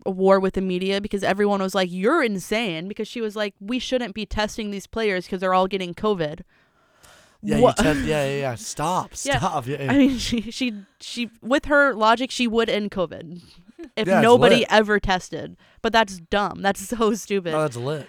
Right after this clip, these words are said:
Speaker 2: 'cause no covid
Speaker 1: <laughs> No
Speaker 2: anymore,
Speaker 1: covid.
Speaker 2: though.
Speaker 1: Yeah, sure. Everyone would just,
Speaker 2: Duh.
Speaker 1: everyone would just be mysteriously dying
Speaker 2: Yeah,
Speaker 1: for no
Speaker 2: yeah, yeah,
Speaker 1: reason.
Speaker 2: yeah.
Speaker 1: But she, like, she had a little scuffle with the media because obviously a normal thinking person hears a comment like that and they're like,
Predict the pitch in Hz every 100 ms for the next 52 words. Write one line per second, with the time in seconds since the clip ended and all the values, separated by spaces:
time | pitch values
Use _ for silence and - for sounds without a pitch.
0 | - 131 110 107 175 135 147 139 - 214
1 | 269 247 214 190 - 185 170 170 180 165
2 | 170 185 180 185 151 131 127 247 277 262
3 | 233 233 208 202 - 226 214 196 - 190
4 | 180 175 160 151 147 139 180 175 170 165
5 | 156 117 110 101 - _ _ 254 254 294
6 | 277 269 277 269 202 233 226 196 220 240
7 | - - 214 180 226 226 226 240 277 320
8 | 208 208 202 - 196 233 226 233 247 240
9 | _ - - 226 220 208 240 247 - 254
10 | 240 240 - 302 427 220 214 240 311 277
11 | - 285 349 190 190 180 180 190 220 214
12 | 220 233 233 233